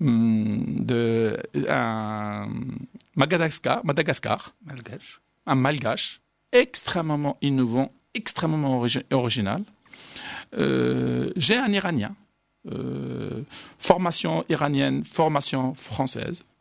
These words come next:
Speaker 1: Euh, vous voyez, ça c'est vraiment le quotidien. Et en plus, j'ai cinquante pour cent de filles et cinquante pour cent de garçons dans, dans cette équipe-là, cette, cette équipe-là.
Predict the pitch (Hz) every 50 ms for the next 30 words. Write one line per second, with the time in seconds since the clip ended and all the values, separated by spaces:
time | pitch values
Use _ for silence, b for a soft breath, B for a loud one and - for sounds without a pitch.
0 | B B B B B B B B B - - 64 58 67 65 65 65 65 67 64
1 | 65 65 64 64 - 62 - - 60 62 58 53 65 65 60 - - - - 233
2 | 233 226 220 208 208 226 180 147 156 180 180 185 208 233 247 - _ _ _ _
3 | _ - - - - 202 196 - 190 185 180 165 170 165 160 - - 151 - 147
4 | 127 120 110 - _ _ - 170 180 185 180 - 233 285 311 - - - b b
5 | b b b b - 135 143 165 151 - - 196 185 - - 196 - - 202 -
6 | - 165 151 - - 165 170 170 175 165 175 - B B B B B B B -
7 | - - - 143 - - 165 139 160 143 - - 147 135 135 135 143 120 - -
8 | 139 135 135 220 330 277 139 139 139 143 139 131 127 - 247 196 127 151 143 139
9 | 139 131 127 123 - 147 135 143 127 - 131 - - 101 - - - - - 147
10 | - - - 147 - - - 123 127 - -